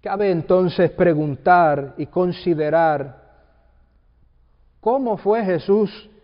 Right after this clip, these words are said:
enviado al mundo y para qué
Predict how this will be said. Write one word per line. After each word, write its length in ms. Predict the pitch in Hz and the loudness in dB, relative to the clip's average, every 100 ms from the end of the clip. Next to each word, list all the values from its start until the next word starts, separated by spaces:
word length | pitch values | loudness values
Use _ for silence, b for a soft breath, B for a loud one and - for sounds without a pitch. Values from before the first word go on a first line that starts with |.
| _ _ | _ _
enviado 720 | 175 175 151 156 143 135 139 | -2 -2 0 0 0 -4 -4
al 140 | 139 143 | -4 -4
mundo 960 | 165 208 208 175 139 139 165 208 - _ _ _ _ _ _ _ _ _ _ _ _ _ _ _ _ - | 0 2 2 0 -4 -4 -4 -6 -14 _ _ _ _ _ _ _ _ _ _ _ _ _ _ _ _ -8
y 200 | 165 143 | -6 -6
para 720 | - 151 131 127 120 117 - | -6 -4 -4 -4 -6 -8 -4
qué 560 | 220 233 175 117 - | 0 2 0 -4 -14